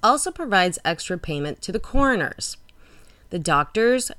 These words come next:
pharmacies, they're all getting paid a bonus per Kabobo nineteen shot they give people. So there is a huge financial incentive for all of these people involved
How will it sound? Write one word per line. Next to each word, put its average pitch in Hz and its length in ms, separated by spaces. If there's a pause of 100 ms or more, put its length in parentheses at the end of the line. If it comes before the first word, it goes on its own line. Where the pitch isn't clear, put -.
(100)
pharmacies, 175 840
they're 202 460
all 254 160
getting 277 320
paid 226 240
a 226 60
bonus 185 500
per 277 460
Kabobo 185 600
nineteen 160 480
shot - 380
they 180 100
give 208 400
people. - 460 (580)
So 202 460
there 220 400
is 269 240
a 190 160
huge 392 840 (100)
financial 330 920
incentive 233 880 (420)
for 202 200 (140)
all 220 380
of 214 100
these 208 180
people 196 340
involved 165 840